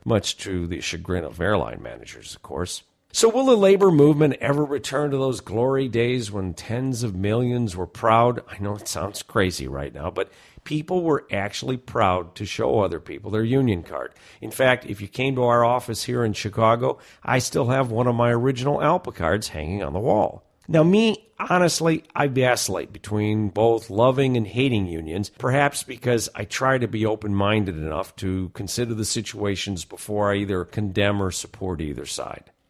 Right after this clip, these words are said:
In the end, though, I hope you'll leave today realizing that, to me at least, unions are not the problem,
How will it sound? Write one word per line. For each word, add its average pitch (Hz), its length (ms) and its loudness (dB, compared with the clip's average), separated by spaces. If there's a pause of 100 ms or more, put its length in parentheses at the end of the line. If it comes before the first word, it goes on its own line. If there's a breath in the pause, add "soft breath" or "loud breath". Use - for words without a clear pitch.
(220)
In 233 180 4
the 226 180 6
end, 196 180 6
though, 139 240 8
I 135 100 -4
hope 196 280 2
you'll 190 140 0
leave 156 320 0
today 104 560 -2
realizing 117 720 2
that, 113 320 -4
to 123 120 -2
me 123 220 4
at 104 140 0
least, 101 400 -4
unions 143 500 6
are 95 100 0
not 101 460 0
the - 80 -14
problem, 90 580 -4